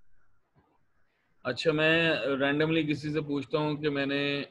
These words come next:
अ, शहजाद, आपने बताना है मुझे,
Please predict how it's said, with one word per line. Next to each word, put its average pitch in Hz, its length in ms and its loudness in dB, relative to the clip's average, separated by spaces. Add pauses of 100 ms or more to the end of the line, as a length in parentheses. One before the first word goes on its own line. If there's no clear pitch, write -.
(220)
अ, 123 360 2 (4000)
शहजाद, 160 480 6
आपने 175 320 8
बताना 147 340 6
है 151 60 4
मुझे, 131 320 2